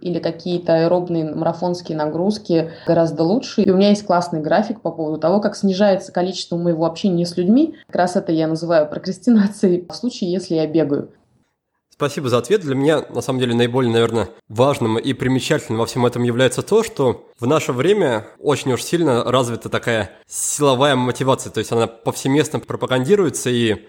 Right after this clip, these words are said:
Speaker 2: заявляет о том, что если у тебя что-то не получается,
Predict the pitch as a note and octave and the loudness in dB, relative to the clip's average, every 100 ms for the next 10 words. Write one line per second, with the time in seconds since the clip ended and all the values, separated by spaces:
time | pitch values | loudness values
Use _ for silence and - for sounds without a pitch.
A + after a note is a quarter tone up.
0 | _ A#2 C3+ C3+ C3+ B2+ E3 D3+ C#3 C3+ | _ 0 2 4 2 2 0 -2 -2 -2
1 | C#3 C3 B2+ A#2+ B2 A#2 G#2+ B2+ C#3+ C#3+ | -4 -2 -4 -2 0 0 0 -2 0 0
2 | F#3+ G#3+ G#3 F#3+ E3+ | 2 0 0 -4 -4